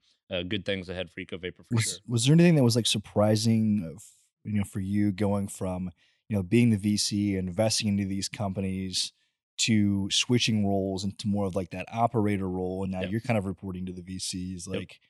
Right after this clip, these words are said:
Speaker 2: like, walk us through that a little bit.
Speaker 1: Well, so, so I can walk you through a little bit, but I think the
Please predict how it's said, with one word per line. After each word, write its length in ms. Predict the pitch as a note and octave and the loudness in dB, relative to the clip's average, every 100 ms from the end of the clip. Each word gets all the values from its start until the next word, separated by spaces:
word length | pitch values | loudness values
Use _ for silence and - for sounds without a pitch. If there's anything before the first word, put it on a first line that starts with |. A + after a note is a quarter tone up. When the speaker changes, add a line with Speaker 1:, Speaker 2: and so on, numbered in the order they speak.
| _ _ _ _ | _ _ _ _
Speaker 2:
like, 140 | G2+ | 4
walk 240 | G#2+ D#3+ - | 8 8 6
us 120 | - | -2
through 140 | - | 0
that 140 | F#2+ F2+ | 0 0
a 40 | |
little 140 | F2 D#2+ | -6 -12
bit. 160 | D#2+ | -8
Speaker 1:
Well, 100 | A2+ - | -8 -6
so, 300 | E3 - B2+ A#2 | -2 0 0 0
so 400 | - A2 G#2 G2+ - | 0 2 0 -4 -6
I 80 | |
can 120 | A2+ C3 | -2 2
walk 140 | C3+ | 2
you 60 | C3 | 0
through 140 | - B2 | -2 -2
a 20 | |
little 140 | G#2 | 0
bit, 60 | G2 | -2
but 60 | G2 | -2
I 40 | |
think 180 | F#2+ A#2+ | -2 -4
the 100 | G#2+ | -4